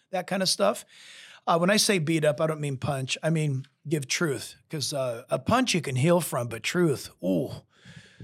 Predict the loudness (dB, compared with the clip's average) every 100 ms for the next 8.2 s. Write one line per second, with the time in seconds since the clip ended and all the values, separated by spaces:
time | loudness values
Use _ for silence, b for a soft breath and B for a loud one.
0 | B -4 2 4 2 0 -2 0 0 2
1 | 2 2 2 2 2 2 2 0 -2 -2
2 | -6 -2 -2 -2 -6 _ _ _ _ _
3 | B B B B 2 4 6 6 4 6
4 | 4 4 -2 -12 _ _ _ _ _ _
5 | _ _ _ _ _ _ _ 2 6 6
6 | 6 4 4 4 4 2 0 -2 _ -10
7 | -4 -2 -2 -2 0 -2 0 0 0 2
8 | 2 0